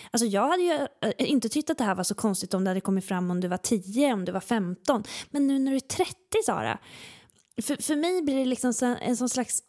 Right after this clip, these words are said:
okunskap. För att den här smärtan är så fast vidrig att du vill inte ens ta i den. Du springer åt andra hållet.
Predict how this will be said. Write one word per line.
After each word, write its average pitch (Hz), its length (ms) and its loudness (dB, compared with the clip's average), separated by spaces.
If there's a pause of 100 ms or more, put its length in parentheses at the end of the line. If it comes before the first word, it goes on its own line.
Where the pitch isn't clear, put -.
okunskap. 226 1300 0
För 262 120 2
att 240 120 0
den 254 120 0
här 233 80 0
smärtan 302 440 0
är 247 60 0
så 233 140 -4
fast 247 260 -2
vidrig 247 360 0
att 208 80 -6
du 240 100 -2
vill 240 120 -2
inte 330 140 -2
ens 262 140 -2
ta 302 380 0
i 208 140 -4
den. 214 160 -2
Du 240 140 -2
springer 285 460 0
åt 269 80 -6
andra 247 320 0
hållet. 226 760 -2